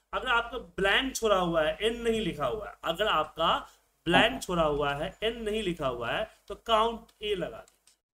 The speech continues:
Speaker 1: एक count करके दे दे। अब if condition लगा दीजिए इसमें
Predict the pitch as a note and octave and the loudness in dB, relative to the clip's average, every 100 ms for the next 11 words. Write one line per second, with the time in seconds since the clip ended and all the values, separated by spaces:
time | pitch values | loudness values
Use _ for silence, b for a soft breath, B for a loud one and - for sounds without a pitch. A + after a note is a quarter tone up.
0 | _ _ _ _ _ _ _ _ _ _ | _ _ _ _ _ _ _ _ _ _
1 | _ F#3+ - F#3 F#3+ G#3 G#3+ G3 G#3 G3+ | _ -14 -10 -8 -8 -8 -10 -10 -10 -10
2 | F#3 F#3 _ _ _ - G#3 A#3+ A#3 C4 | -12 -18 _ _ _ -20 -16 -16 -14 -10
3 | A#3 A#3 B3 A#3 A3 A3+ A#3+ B3 C4 C4 | -10 -10 -10 -6 -4 -4 -6 -14 -14 -14
4 | A#3+ F#3+ | -10 -12